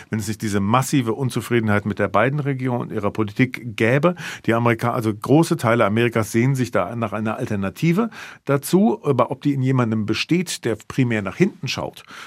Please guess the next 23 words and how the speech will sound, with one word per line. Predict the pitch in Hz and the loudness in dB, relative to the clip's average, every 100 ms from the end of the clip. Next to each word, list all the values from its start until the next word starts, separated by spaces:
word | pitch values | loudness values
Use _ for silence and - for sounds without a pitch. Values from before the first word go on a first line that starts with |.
| - | -12
und | 113 | -8
irgendwie | 110 120 117 | -4 -2 -2
alte | 123 123 120 | 0 2 4
Hühnchen | 123 196 156 | 4 4 2
zu | 117 107 | -2 0
rupfen | 95 - 107 | 0 -2 -4
hat, | 92 87 - | -2 -4 -2
das | 110 - | -2 -2
ist | 160 | -4
eben | 175 156 | -2 0
die | 165 | -2
große | 151 143 143 | -2 -4 -4
Frage, | 143 117 80 60 | 0 0 -2 -10
ne? | 90 | -10
Und | 104 101 104 - | -8 -8 -8 -2
da | 110 | -2
ist, | 123 | -2
glaube | 123 | -4
ich, | 113 | -4
die | 123 | -4
Chance | 120 110 110 | -2 -2 -2
von | 110 104 98 | -2 -2 -2
DeSantis. | 107 123 120 175 160 | -2 2 2 2 0